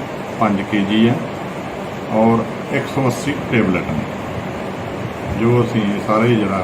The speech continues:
ਉੱਥੇ ਅੱਜ ਡਿਸਪੋਜ਼ ਕਰਕੇ ਇਹਦੀ ਪ੍ਰੋਪਰ ਇਹਦੀ ਜਿਹੜੀ ਮੂਵੀ ਬਣਾਈ ਗਈ ਹੈ, ਮੂਵੀ ਬਣੀ ਹੈ and ਫੋਟੋਗ੍ਰਾਫੀ ਹੋਈ ਹੈ।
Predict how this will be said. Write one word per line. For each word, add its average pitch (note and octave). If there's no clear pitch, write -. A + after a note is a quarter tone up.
ਉੱਥੇ -
ਅੱਜ F2+
ਡਿਸਪੋਜ਼ F2
ਕਰਕੇ F2
ਇਹਦੀ A2+
ਪ੍ਰੋਪਰ B2
ਇਹਦੀ G#2+
ਜਿਹੜੀ G#2+
ਮੂਵੀ G2
ਬਣਾਈ F2
ਗਈ F#2
ਹੈ, A#2+
ਮੂਵੀ G2+
ਬਣੀ A2
ਹੈ A#2
and G#2+
ਫੋਟੋਗ੍ਰਾਫੀ G2+
ਹੋਈ F#2+
ਹੈ। A#2+